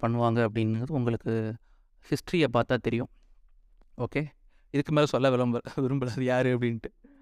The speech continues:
அதுக்கப்புறம் எனக்கு ரொம்ப பிடிச்ச கேரக்டர்ஸ் வந்து பார்த்தீங்கன்னா, ஆ,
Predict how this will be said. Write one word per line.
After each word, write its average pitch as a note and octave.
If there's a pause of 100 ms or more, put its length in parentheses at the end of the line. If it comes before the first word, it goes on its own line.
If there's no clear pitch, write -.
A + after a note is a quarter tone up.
(340)
அதுக்கப்புறம் E3+
எனக்கு D3
ரொம்ப C3+
பிடிச்ச D3
கேரக்டர்ஸ் A#2+
வந்து B2
பார்த்தீங்கன்னா, B2 (540)
ஆ, A2+